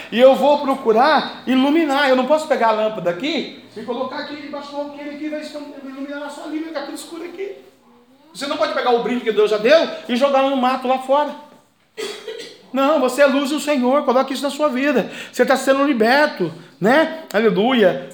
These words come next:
O Efésios quatro, vinte e sete, até lembrei aqui. Quatro, vinte e sete, "Não deis lugar ao diabo." Por que as pessoas dão lugar ao diabo? Porque estão longe de Deus, na ignorância.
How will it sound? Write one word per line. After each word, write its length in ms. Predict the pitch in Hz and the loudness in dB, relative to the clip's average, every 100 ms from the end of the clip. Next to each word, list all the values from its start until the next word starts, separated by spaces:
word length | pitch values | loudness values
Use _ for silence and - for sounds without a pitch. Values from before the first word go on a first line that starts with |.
| - | -2
O 360 | 190 220 220 | 2 4 6
Efésios 500 | 233 233 233 247 226 | 6 6 2 2 -2
quatro, 320 | - 214 233 208 | -2 -2 0 -4
vinte 140 | 214 | -6
e 40 | |
sete, 260 | - 226 247 | -2 0 0
até 120 | 233 | 0
lembrei 400 | 269 269 247 247 | 0 2 4 2
aqui. 360 | 247 214 208 - - - - | 0 -2 -2 -6 -20 -20 -2
Quatro, 260 | 214 226 | 0 0
vinte 120 | 226 247 | -4 -2
e 40 | |
sete, 280 | 226 220 208 202 196 - - | -2 -2 -2 -4 -6 -10 0
"Não 240 | 226 285 | 2 4
deis 260 | 226 262 226 | 4 2 0
lugar 280 | 254 233 254 | 0 2 2
ao 100 | 247 | 0
diabo." 480 | 262 247 254 180 139 - _ _ - - - | -2 -2 -4 -8 -12 -18 _ _ -20 -20 -12
Por 100 | 311 | -4
que 120 | 370 | 0
as 100 | 381 | 0
pessoas 280 | 294 277 240 | -2 -4 -4
dão 100 | 240 | -2
lugar 260 | 220 220 | -2 -2
ao 80 | 208 | -2
diabo? 420 | 202 202 131 - - _ _ _ _ _ _ - | -2 -4 -4 -12 -20 _ _ _ _ _ _ -6
Porque 200 | 208 208 | -4 -4
estão 200 | - 220 | -6 -4
longe 280 | 196 190 196 | -6 -6 -10
de 120 | 285 | -8
Deus, 260 | 294 277 | -6 -6
na 60 | 240 | -6
ignorância. 680 | 202 214 240 214 226 - 247 | -8 -8 -8 -6 -8 -10 -16